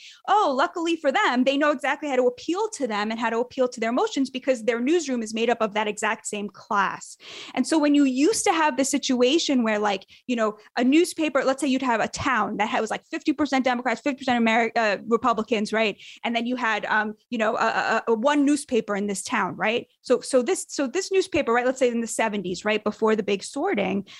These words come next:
the guy who owned that paper, he could make a choice. "I could let my journalists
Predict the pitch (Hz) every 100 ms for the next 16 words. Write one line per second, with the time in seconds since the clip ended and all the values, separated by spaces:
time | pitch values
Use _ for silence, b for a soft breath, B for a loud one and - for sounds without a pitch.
0 | B B - 262 359 415 - 381 330 269
1 | 359 392 302 285 311 320 330 - 392 214
2 | - - - 247 262 269 269 302 285 262
3 | 269 269 262 254 -